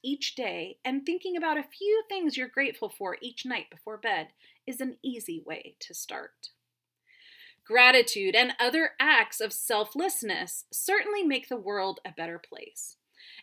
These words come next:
And as someone who really buckled down on implementing these practices in the past year,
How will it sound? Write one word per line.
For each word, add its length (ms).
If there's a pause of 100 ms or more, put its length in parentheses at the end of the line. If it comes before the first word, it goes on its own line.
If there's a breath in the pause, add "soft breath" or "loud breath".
And 120
as 160
someone 500
who 200 (140)
really 360
buckled 380
down 320
on 200
implementing 560
these 180
practices 760
in 80
the 100
past 480
year, 440